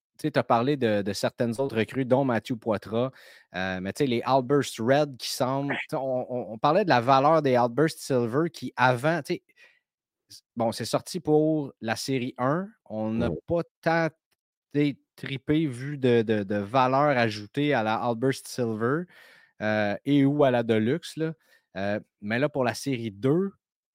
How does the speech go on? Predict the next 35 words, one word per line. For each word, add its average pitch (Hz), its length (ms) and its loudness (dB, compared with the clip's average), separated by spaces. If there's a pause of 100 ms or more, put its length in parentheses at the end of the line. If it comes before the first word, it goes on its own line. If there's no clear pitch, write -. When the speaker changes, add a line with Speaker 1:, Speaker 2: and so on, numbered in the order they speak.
Speaker 1:
les 117 140 -4
collectionneurs 139 560 -2
semblent 165 340 -2
avoir 135 600 0 (340)
accepté 143 800 -4 (160)
pas 139 100 2
mal 120 220 -2
plus 127 640 -4
et 117 160 -8
adopté 135 720 -2 (260)
ces 107 240 -6
nouvelles 110 280 2
variantes-là. 92 520 -4 (920)
Speaker 2:
De 101 80 0
ce - 100 0
que 175 80 0
je - 100 -4
peux 226 60 0
comprendre, 147 460 0
j'ai 107 100 0
l'impression 98 460 -2
que 127 100 -4
l-, 101 240 -2
les, 98 400 -2
quand 151 180 4
Upper 127 140 4
Deck 123 160 2
série 98 380 2
un, 120 120 4
les 101 120 2
Outburst 90 460 0
Red 98 240 0
étaient 95 140 -6
considérés 82 720 -2
comme 78 440 -6